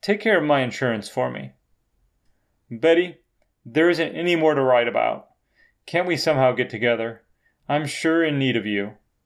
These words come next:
Now that this fighting is over, I miss you ten times as much, each and every evening.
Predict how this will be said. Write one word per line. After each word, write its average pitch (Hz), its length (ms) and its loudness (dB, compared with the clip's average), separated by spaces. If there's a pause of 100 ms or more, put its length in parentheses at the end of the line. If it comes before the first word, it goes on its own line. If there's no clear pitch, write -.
(240)
Now 143 240 2
that 165 140 -2
this 165 180 -4
fighting 147 300 2
is 131 100 -6
over, 139 340 0
I 135 120 0
miss 139 260 -2
you 131 100 0
ten 147 320 -4
times 131 320 -2
as 120 140 -4
much, 107 560 -4
each 147 220 -2
and 135 100 0
every 120 260 0
evening. 110 460 -4